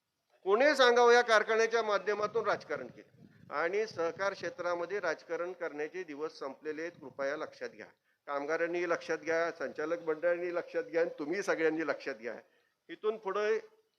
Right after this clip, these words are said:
इथून कुणाचा व्यक्तीचा फायदा होणं शक्य नाही, इथं समूहाचा फायदा होण्याच्या दृष्टीने ही सहकारी संस्था, त्याचा तोच प्रमुख उद्देश आहे.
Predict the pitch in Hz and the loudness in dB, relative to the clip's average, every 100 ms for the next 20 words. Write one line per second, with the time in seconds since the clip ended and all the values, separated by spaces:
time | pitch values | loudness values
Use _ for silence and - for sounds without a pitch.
0 | _ 160 - 214 220 196 170 185 190 214 | _ -16 -8 -6 -6 -6 -2 0 0 0
1 | 214 214 190 165 160 _ 202 208 202 208 | 0 0 -2 -8 -10 _ -10 -4 -4 -4
2 | 160 156 160 180 156 156 170 180 - _ | -4 -2 0 -2 -2 -2 -2 -4 -10 _
3 | _ - 143 _ 175 160 160 190 135 - | _ -16 -16 _ -6 -4 -6 -8 -12 -10
4 | 180 180 151 143 165 185 233 233 170 170 | -12 -8 -8 -4 0 0 -2 0 0 2
5 | 170 143 147 151 196 190 139 - 151 170 | 0 0 -2 -2 -4 -6 -10 -16 -16 -10
6 | 185 196 151 135 143 139 - 127 - 147 | -10 -8 -8 -6 -8 -8 -10 -12 -10 -10
7 | 156 _ _ _ 151 175 170 170 233 254 | -10 _ _ _ -8 -4 -4 -2 0 0
8 | - - 190 175 180 170 147 143 143 147 | -2 -12 -4 -4 -4 -6 -10 -6 -6 -6
9 | 139 | -8